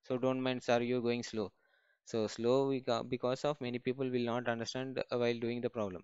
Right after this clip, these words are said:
So they, they have to need, they need to, uh, listen slowly. That's why I'm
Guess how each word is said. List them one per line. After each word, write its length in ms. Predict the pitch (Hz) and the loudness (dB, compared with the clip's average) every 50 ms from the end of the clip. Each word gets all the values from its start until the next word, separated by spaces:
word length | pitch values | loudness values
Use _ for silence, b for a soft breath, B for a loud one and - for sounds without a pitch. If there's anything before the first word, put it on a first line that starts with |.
| - _ - | -14 _ -10
So 200 | - - 117 113 | -6 -4 -2 -2
they, 160 | 110 107 113 | -2 -4 -2
they 160 | 107 117 117 | 0 0 0
have 260 | 110 113 117 120 117 - | 0 0 -2 -2 -2 -4
to 100 | 143 143 | -4 -4
need, 280 | 135 123 127 131 127 | -2 -2 -2 -2 0
they 120 | 123 127 123 | 0 0 0
need 180 | 120 123 123 | 0 -2 -2
to, 180 | - 170 254 - b b b b b b b b b b b b _ _ _ - - _ 120 | -2 -4 -4 -4 b b b b b b b b b b b b _ _ _ -20 -12 _ -2
uh, 220 | 117 117 117 117 | 0 2 2 2
listen 320 | 117 117 123 135 143 147 | 2 2 4 4 2 2
slowly. 320 | - - - 123 120 127 135 | 0 0 0 2 2 2 2
That's 200 | 127 117 113 - | 2 0 0 0
why 60 | 135 | 0
I'm 140 | 135 135 | -2 -2